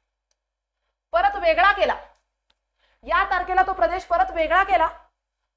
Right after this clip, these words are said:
जो प्रदेश एकोणीसशे पन्नास ला विलीन करण्यात आला होता. So एकोणीसशे पन्नास पासून एकोणीसशे नव्वद पर्यंत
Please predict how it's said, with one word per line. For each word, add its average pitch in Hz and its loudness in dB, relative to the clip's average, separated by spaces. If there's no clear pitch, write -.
जो 427 6
प्रदेश 339 0
एकोणीसशे 392 -8
पन्नास 349 -2
ला 392 6
विलीन 320 -6
करण्यात 320 -2
आला 302 2
होता. 294 0
So 339 -4
एकोणीसशे 359 -6
पन्नास 359 -6
पासून 370 -6
एकोणीसशे 339 -12
नव्वद 330 -2
पर्यंत 349 0